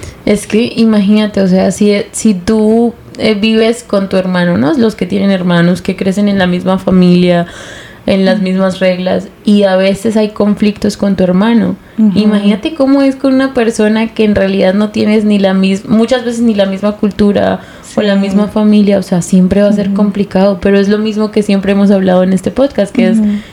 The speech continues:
Speaker 1: como tú te sientas en tu interior, siempre se va a ver reflejado en tus relaciones.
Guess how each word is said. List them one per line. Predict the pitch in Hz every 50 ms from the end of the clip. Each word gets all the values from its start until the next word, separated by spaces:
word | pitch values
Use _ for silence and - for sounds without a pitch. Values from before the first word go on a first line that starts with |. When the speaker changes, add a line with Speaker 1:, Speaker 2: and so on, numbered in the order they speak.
| - - -
Speaker 1:
como | - 202 190 185 185 175
tú | 180 - 202 202
te | - 254 269 262
sientas | 262 254 247 247 233 262 262 262
en | 247 226
tu | - 220
interior, | 208 196 185 190 180 190 196 202 226 240
siempre | - - 226 214 208 - 214 214
se | 214 214
va | 202 190
a | 190
ver | 190 196
reflejado | 202 208 202 202 196 170 170 185 185 190
en | 196
tus | 196 - 190 175
relaciones. | - 175 175 175 175 160 - - 254 254 214 - 175